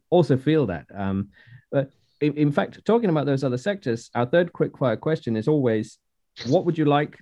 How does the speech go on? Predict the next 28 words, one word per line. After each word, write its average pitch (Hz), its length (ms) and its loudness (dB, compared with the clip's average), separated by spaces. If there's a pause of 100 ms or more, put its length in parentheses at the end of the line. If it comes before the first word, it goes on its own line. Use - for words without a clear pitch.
the 135 220 -2
uninitiated 143 800 0
to 104 80 -4
know? 98 220 0
And 107 80 0
I, 120 120 0 (320)
and 120 100 0
I 135 40 2
guess 147 260 0 (140)
there, 127 160 2
there 135 140 2
are 208 140 4
many 120 540 0
in 120 480 0 (280)
maybe 160 260 2
even 131 200 4
the 127 100 4
L 127 120 2
P 196 260 0
community, 127 580 -4
the 127 140 0
executive 131 440 -2
security 117 380 -2
community, 117 480 -2
that, 131 220 -2 (840)
that 139 180 -2
don't 170 260 2
know 180 360 0